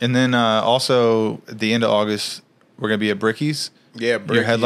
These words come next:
Speaker 2: Bricky's.
Speaker 1: Bricky's. I'll be hosting
Speaker 2: Yeah,
Speaker 1: that
Speaker 2: you'll
Speaker 1: with
Speaker 2: be
Speaker 1: you, too.
Speaker 2: hosting Bricky's.
Speaker 1: What date is that? Do you know off the top?
Speaker 2: Um, Bricky's is the twenty-second
Speaker 1: It's a Saturday night?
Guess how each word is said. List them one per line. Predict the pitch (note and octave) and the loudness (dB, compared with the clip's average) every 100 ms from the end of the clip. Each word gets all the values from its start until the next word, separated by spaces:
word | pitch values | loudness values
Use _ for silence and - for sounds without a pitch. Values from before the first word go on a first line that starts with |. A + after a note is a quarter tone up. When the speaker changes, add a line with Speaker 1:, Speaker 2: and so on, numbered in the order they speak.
| A#2 A2+ | 0 0
Speaker 2:
Bricky's. | |
Speaker 1:
Bricky's. | A2 A#2 A2 | 0 0 0
I'll | G#2+ | 0
be | G#2+ | 0
hosting | A2 G#2 A2 | -2 -2 -2
Speaker 2:
Yeah, | A2+ | 0
Speaker 1:
that | |
Speaker 2:
you'll | A#2 | 0
Speaker 1:
with | |
Speaker 2:
be | B2+ | -2
Speaker 1:
you, | B2+ | 0
too. | |
Speaker 2:
hosting | B2+ A2 A2 | 0 -2 -6
Bricky's. | G#2 A2+ - G2+ - | -6 -6 -8 -14 -2
Speaker 1:
What | A2+ | -2
date | A2+ A#2 | 2 0
is | A#2+ | 0
that? | A#2 B2+ C#3+ A2+ | 0 0 0 -2
Do | |
you | A2 | -2
know | A2+ C3+ C3 - - | 0 0 -4 -10 -10
off | A2 A2 | -6 -4
the | |
top? | A2 A2+ B2 | -2 0 0
Speaker 2:
Um, | G#2 G2+ G2 G2 F#2 F#2 F2+ - - - _ _ _ | -4 -6 -8 -10 -12 -14 -16 -18 -18 -20 _ _ _
Bricky's | - C3 C3+ C#3 A#2+ B2 | -6 -6 -6 -8 -8 -6
is | A#2 A2+ - | -6 -6 -8
the | A#2 G#2 | -12 -12
twenty-second | - - B2+ C3 C3 A#2+ - - - A2+ C3 C#3+ F3+ F#3 F#3+ F#3 | -14 -10 -10 -8 -8 -8 -10 -10 -8 -6 -6 -6 -8 -6 -8 -10
Speaker 1:
It's | - - - | -16 -12 -6
a | A#2 | -2
Saturday | B2 A2 A2+ | 2 2 2
night? | A2+ A#2 B2+ | 2 2 0